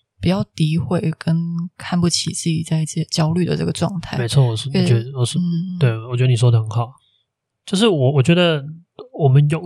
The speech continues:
Speaker 2: 永-，永远我们人生有很多矛盾，
Speaker 1: 嗯。
Speaker 2: 我们想要 A 也想要 B。
Speaker 1: 嗯。
Speaker 2: 然后我们得到 B 的时候，我们就觉得 A 很，很棒，然后得到 B-，A 的时候，我们就觉得 B 很棒。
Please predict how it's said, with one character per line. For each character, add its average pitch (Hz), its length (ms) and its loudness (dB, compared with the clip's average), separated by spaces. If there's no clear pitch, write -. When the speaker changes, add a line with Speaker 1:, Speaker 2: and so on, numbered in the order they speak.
Speaker 2:
永-， 165 320 2
永 185 160 4
远 220 160 4
我 127 60 4
们 117 120 4
人 120 140 4
生 147 160 4
有 131 100 4
很 123 140 2
多 113 100 4
矛 101 200 -2
盾， 101 200 0
Speaker 1:
嗯。 190 220 0
Speaker 2:
我 131 80 2
们 151 80 6
想 127 120 2
要 117 160 0
A 123 120 4
也 117 100 6
想 104 160 0
要 101 80 -2
B。 101 300 -8
Speaker 1:
嗯。 175 460 -4
Speaker 2:
然 135 120 -2
后 196 140 4
我 135 100 2
们 123 360 -2
得 143 120 4
到 185 160 6
B 165 280 0
的 156 120 6
时 117 200 0
候， 127 540 0
我 123 140 -10
们 117 80 -4
就 139 140 4
觉 110 140 -4
得 117 100 -4
A 117 220 2
很， 104 140 2
很 104 220 -6
棒， 104 280 0
然 117 120 -6
后 120 140 -2
得 113 120 0
到 123 140 4
B-，A 139 500 -2
的 120 120 4
时 - 120 -2
候， 117 60 0
我 - 20 -4
们 104 60 -8
就 110 100 -2
觉 107 120 -4
得 104 100 -2
B 107 200 -4
很 110 180 -8
棒。 120 240 -8